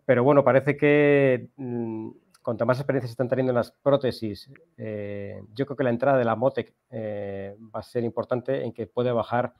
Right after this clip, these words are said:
la edad hasta la década de los cincuenta, sesenta años, eh, nos podemos quedar ahí, pero en un paciente joven con problemas de secuelas de carpo, la prótesis va a fallar, ¿no? Casi sin duda y deja más sabor de boca. Yo recomiendo siempre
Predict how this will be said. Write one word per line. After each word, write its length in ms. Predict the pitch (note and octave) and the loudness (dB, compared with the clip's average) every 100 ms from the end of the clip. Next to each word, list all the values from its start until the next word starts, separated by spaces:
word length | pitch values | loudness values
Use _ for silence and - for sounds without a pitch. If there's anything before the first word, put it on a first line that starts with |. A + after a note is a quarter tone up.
| _ _ _ | _ _ _
la 180 | A2 A2+ | -4 -2
edad 280 | A2+ B2+ C3+ - _ _ _ - | 2 2 0 -6 _ _ _ -12
hasta 400 | A#2 A#2 A2 G#2+ | -6 -4 -2 -2
la 160 | G#2 | -4
década 260 | G#2+ B2 A#2+ | -4 -2 -2
de 100 | A2 | -4
los 120 | G2+ | -8
cincuenta, 460 | G#2+ - B2 A#2 G2+ | -12 -4 -2 -2 -6
sesenta 340 | F#2 G#2 A2 | -10 -6 -4
años, 400 | A2+ C3 C#3+ - _ _ _ _ _ _ | -4 -4 -8 -16 _ _ _ _ _ _
eh, 360 | A2+ A2 G2+ G2+ | -6 -4 -4 -8
nos 160 | G2+ | -10
podemos 260 | - A2 A2+ | -6 -6 -4
quedar 200 | B2 G#2+ | -2 -2
ahí, 160 | G2 F#2+ | -4 -8
pero 140 | - G2 | -10 -10
en 80 | A2 | -8
un 40 | |
paciente 300 | A2+ F#2+ A2+ | -8 -6 -8
joven 480 | - A2 A2 A#2 C3 _ | -6 -4 -4 -6 -10 _
con 220 | - G#2+ G2 - _ | -12 -10 -10 -16 _
problemas 340 | G2 G2+ G#2 | -10 -8 -6
de 60 | G#2 | -8
secuelas 340 | G#2+ A2 G#2 | -8 -10 -8
de 80 | G2 | -8
carpo, 520 | G#2 G#2+ - A2+ A2+ | -8 -8 -6 -4 -4
la 360 | A2+ G2+ F#2+ F#2 _ | -6 -8 -8 -10 _
prótesis 500 | A2 G#2+ - G2+ F#2+ | -12 -10 -12 -12 -10
va 100 | G#2 | -12
a 20 | |
fallar, 500 | - F#2+ F2 E2 D#2+ | -12 -18 -18 -20 -20
¿no? 140 | G2+ G#2 F#2+ F#2 _ | -20 -20 -20 _ _
Casi 420 | - F#2 - F#2 E2+ | -20 -20 -18 -20 -16
sin 160 | F2+ | -14
duda 240 | G2 A2 A2+ | -10 -6 -6
y 100 | G#2 | -6
deja 220 | F#2+ G2+ | -10 -10
más 200 | F#2+ - | -12 -14
sabor 200 | F#2 F2 | -18 -16
de 60 | |
boca. 260 | F2 F2+ F2+ _ | -16 -16 -20 _
Yo 360 | G2+ G2+ G2+ - - - _ _ | -16 -12 -12 -16 -20 -20 _ _
recomiendo 400 | A2+ G#2+ G#2+ G#2+ | -6 -4 -2 -4
siempre 480 | - G2+ G#2+ G#2+ | -6 -6 -4 -4